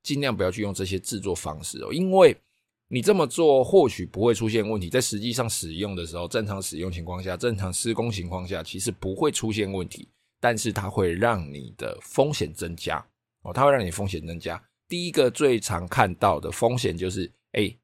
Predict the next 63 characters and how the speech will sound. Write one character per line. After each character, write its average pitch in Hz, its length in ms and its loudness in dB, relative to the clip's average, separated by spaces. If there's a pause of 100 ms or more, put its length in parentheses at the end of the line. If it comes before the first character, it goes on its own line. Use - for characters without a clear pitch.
(140)
你 98 160 -2
这 143 120 2
个 156 140 4
管 92 260 4
子 87 300 -6
啊， 110 100 4
你 107 120 0
这 131 80 2
个 143 80 2
电 123 200 -2
线 113 160 -2
没 101 140 -4
有 95 100 -4
套 95 240 0
好 80 220 -6
管 - 300 -8
子 - 180 -16
啊， 90 140 -2
那 117 100 -2
柜 127 180 6
子 87 120 -2
一 117 80 -4
推， 110 560 2
哦， 101 120 0
刚 123 200 4
好 117 120 2
在 101 120 0
那 113 100 -4
个 92 260 0 (280)
从 104 160 -2
墙 104 260 -2
壁 120 160 -2
出 117 260 -2
来 80 200 2
要 104 160 2
转 82 320 -2
弯 98 120 2
的 104 80 0
地 95 220 -2
方， 87 140 -2
哎， 113 100 0
这 143 80 0
个 120 100 0
柜 120 160 2
子 98 80 -2
就 107 120 -2
把 90 100 2
那 95 80 -2
个 95 60 0
线 101 180 -4
夹 82 220 -4
住 - 240 -10
了， - 80 -12
哦， 87 100 -6
那 143 80 0
个 143 60 2
线 139 200 0
就 135 120 0
直 110 160 -6
接 120 120 0
被 117 180 -2
夹 87 420 -2
成 87 360 -4